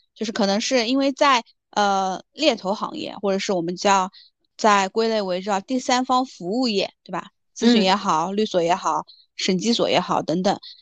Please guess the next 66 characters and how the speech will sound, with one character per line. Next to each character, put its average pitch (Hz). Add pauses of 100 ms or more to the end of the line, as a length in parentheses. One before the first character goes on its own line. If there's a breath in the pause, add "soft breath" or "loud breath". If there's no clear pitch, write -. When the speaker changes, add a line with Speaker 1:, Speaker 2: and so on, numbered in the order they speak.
Speaker 1:
它 202
其 196
实 190
都 202
是 208
属 165
于 180
那 196
种 175
第 170
三 214
方 214
的 202
咨 240
询 202
行 175
业。 160 (300 loud breath)
那 233
猎 269
头 254
行 196
业 220
它 233
本 -
身 -
的 220
性 262
质 202
的 -
原 -
因， 175
所 190
以 190
它 190
还 175
带 220
有 -
一 -
些 185
sales 190
的 156
性 156
质， - (640)
对 269
吧？ 254
Speaker 2:
对。 202
Speaker 1:
所 202
以 202
这 247
个 233
行 175
业， 202 (280)
然 202
后 254
再 262
其 -
实 233
跨 262
了 208
一 185
个 202
行 160
业， 190
就 202
是 202
说， 208